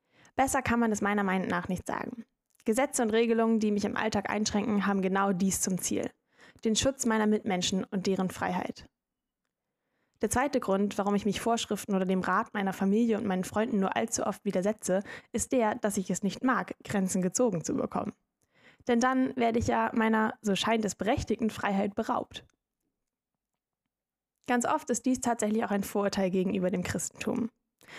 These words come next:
Wenn du Christ bist, hast du vielleicht auch schon mal die Erfahrung gemacht, dass sich Mitschüler oder Kollegen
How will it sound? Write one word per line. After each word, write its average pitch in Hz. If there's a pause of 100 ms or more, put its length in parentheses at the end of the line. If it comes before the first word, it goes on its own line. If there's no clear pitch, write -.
(240)
Wenn 240
du 254
Christ -
bist, 277
hast 208
du 196
vielleicht 202
auch 196
schon 190
mal 175
die 185
Erfahrung 175
gemacht, 180
dass 196
sich 202
Mitschüler 220
oder 185
Kollegen 208